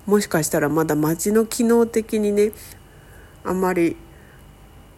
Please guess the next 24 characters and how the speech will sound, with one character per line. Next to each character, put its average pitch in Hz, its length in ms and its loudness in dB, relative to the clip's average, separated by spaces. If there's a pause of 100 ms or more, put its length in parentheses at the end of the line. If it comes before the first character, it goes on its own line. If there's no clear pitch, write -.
(360)
戻 175 260 2
っ - 40 2
て 170 120 0
な 185 100 2
い 185 60 0
と 156 80 -4
こ 143 120 -2
ろ 139 60 -2
も 139 120 -6
あ 151 60 -4
る 160 100 -2
ん 156 40 -2
じ 156 80 -2
ゃ 151 40 -2
な 151 100 -8
い 147 60 -8
か 151 140 -6
な 139 180 -10
っ - 40 -12
て - 220 -4
い 165 120 4
う 156 120 2
の 151 360 2
を 139 100 0